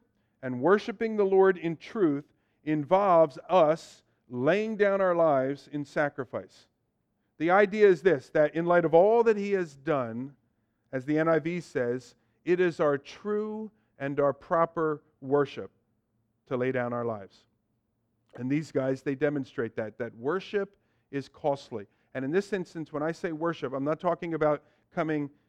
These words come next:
in a gathering of people and the opening set of songs. That's not what I'm talking about worship. I'm talking about having a life that brings glory and honor and praise to our Savior.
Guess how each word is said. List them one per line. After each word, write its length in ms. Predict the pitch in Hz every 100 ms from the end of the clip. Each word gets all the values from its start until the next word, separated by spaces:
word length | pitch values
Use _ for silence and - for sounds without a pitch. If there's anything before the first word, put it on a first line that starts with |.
| _
in 140 | 139 139
a 40 |
gathering 500 | 139 147 156 156 147
of 120 | 139
people 460 | - 160 - 135 127 _ _
and 320 | 127 127 123
the 140 | 123 135
opening 340 | 147 156 143
set 240 | 135 165 139
of 120 | 131
songs. 540 | - 156 110 98 _ -
That's 180 | 123
not 140 | 165 151
what 80 | 151
I'm 80 |
talking 360 | 143 156 151 147
about 260 | 143 139 131
worship. 360 | 139 - - - _ -
I'm 80 |
talking 320 | 123 151 143 139
about 220 | 135 131
having 300 | 147 139 135
a 60 |
life 540 | 139 135 165 156 139 - _ _
that 160 | 131 123
brings 220 | 139 127
glory 380 | 131 143 160 160
and 100 | 143
honor 240 | 139 135
and 100 | 123
praise 420 | - 160 127 120 -
to 100 | 127
our 100 | 113
Savior. 440 | - 135 113 101